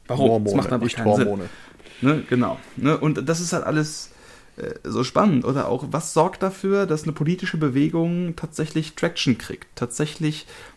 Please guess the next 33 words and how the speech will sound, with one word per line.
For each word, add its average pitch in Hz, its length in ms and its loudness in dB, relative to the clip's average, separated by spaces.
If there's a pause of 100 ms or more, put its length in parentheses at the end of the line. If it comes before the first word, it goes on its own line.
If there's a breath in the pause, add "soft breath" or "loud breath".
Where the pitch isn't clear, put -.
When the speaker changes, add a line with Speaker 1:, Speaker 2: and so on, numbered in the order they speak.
(240 loud breath)
Speaker 1:
aktiv 185 560 -2
wird, 165 320 2
Mitglieder 160 340 0
dazu 151 160 0
bringt, 156 240 2
etwas 147 320 -6
zu 123 80 -10
tun? 160 680 2 (380 loud breath)
Oder 139 180 2
was 135 160 0
sorgt 156 220 2
dafür, 156 300 2
dass 147 160 0
deine 127 380 2
freiwillige 143 640 2
Organisation, 139 880 4
die 131 100 0
sich 127 120 -6
darum 127 220 -2
kümmert, 147 320 0
den 127 160 2
Obdachlosen 131 920 2
warme 123 220 4
Decken 127 240 0
zu 127 180 -2
bringen, 117 400 2
dass 131 260 -4
das 120 200 -6
passiert? 143 580 4
Die - 160 -8
Leute 123 140 -2
motiviert 131 500 2
werden, 131 380 2